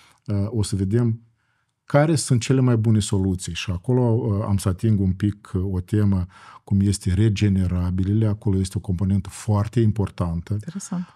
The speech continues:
Speaker 1: Ca ea să fie descrisă, calculată, cum poate termoelectrica să-și, uh, modernizeze echipamentele, inclusiv cu regenerabile. Sunt lucruri foarte interesante acum,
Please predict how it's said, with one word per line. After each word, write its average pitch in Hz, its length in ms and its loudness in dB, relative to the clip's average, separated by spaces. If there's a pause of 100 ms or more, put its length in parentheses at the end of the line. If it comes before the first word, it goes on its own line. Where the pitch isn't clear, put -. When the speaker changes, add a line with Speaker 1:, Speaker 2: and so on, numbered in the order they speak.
Speaker 1:
Ca 98 680 0
ea 107 160 2
să 110 140 -2
fie 107 280 2
descrisă, 92 840 -2 (160)
calculată, 104 1000 0 (120)
cum 165 320 2
poate 104 380 -2
termoelectrica 104 1000 -2 (280)
să-și, - 640 -4
uh, 101 60 2 (380)
modernizeze 98 720 0
echipamentele, 110 640 -2
inclusiv 135 800 0
cu 123 200 0
regenerabile. 98 760 0
Sunt 107 240 -4
lucruri 104 280 -4
foarte 104 320 -2
interesante 104 520 -2
acum, 107 400 -8